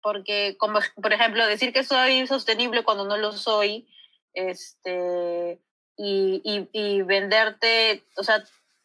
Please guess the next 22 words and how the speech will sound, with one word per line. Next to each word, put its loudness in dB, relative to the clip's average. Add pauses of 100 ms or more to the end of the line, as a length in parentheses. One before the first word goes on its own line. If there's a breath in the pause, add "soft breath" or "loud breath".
(320)
mm, -8 (360)
toda 4
mi, 2
mi 2
ropa 4
es -4 (340)
terrible, 2
o 2
sea, 2 (240)
eh, -6 (100)
no, -6
no, -6
no -4
cumple 0
con 0
ningún -4
estándar, 0
pero 2
solo 2
saco 0
un 2
polito 4